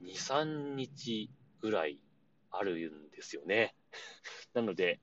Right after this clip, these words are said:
えー、今日はですね、松田聖子の、えー、夏の扉を、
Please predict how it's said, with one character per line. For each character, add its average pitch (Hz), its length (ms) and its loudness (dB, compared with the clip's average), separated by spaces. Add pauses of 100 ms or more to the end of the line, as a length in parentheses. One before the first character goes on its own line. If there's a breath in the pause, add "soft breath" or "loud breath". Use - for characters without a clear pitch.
(140)
え 85 240 -6
ー、 - 40 0
今 101 100 4
日 80 60 0
は 65 80 -6
で 65 100 -8
す - 120 -8
ね、 131 220 4
松 101 260 2
田 117 120 10
聖 104 260 8
子 95 140 0
の、 170 260 10 (800 soft breath)
え 78 300 -6
ー、 - 20 -14
夏 95 240 0
の 170 100 6
扉 107 380 8
を、 - 100 -10